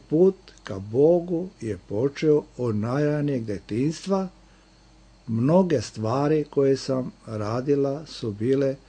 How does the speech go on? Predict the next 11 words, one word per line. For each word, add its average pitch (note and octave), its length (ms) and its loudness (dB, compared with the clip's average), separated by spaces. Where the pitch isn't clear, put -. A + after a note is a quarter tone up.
posljedice D3+ 760 2
mojih C#3 560 4
unutrašnjih D3 920 0
potreba. A2+ 640 -2
Iskreno D#3+ 640 0
sam C#3+ 380 -4
tugovala, D3 680 0
tugovala D#3 720 4
i G#2+ 160 -4
radovala A2+ 580 -2
se. F#2 300 -10